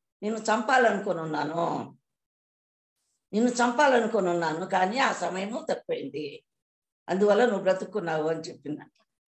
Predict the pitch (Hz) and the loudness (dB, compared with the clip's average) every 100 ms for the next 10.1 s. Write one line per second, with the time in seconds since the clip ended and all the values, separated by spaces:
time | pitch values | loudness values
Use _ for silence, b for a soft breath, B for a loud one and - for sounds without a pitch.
0 | _ _ 269 302 302 262 254 208 226 208 | _ _ -2 0 2 4 6 4 2 2
1 | 202 202 254 269 240 208 196 185 180 180 | 2 2 0 4 4 4 0 -2 -2 -2
2 | 190 240 - _ _ _ _ 208 226 220 | -2 -4 -8 _ _ _ _ 0 2 2
3 | 226 233 214 208 208 226 185 180 175 175 | 4 2 2 0 2 0 2 0 0 0
4 | 220 185 165 156 185 180 160 165 156 143 | -4 -6 -6 -8 0 0 2 0 0 -2
5 | 143 139 113 120 - - _ _ _ _ | -4 -6 -6 -8 -12 -20 _ _ _ _
6 | - 202 202 240 202 196 233 247 - 180 | -2 0 4 6 6 8 6 4 0 -2
7 | - - _ _ _ _ _ 170 226 240 | -2 -10 _ _ _ _ _ 0 0 4
8 | 226 180 180 196 175 151 160 214 - - | 4 4 4 4 4 0 -2 -2 -4 -12
9 | _ _ _ _ _ _ _ _ _ _ | _ _ _ _ _ _ _ _ _ _
10 | 185 | 4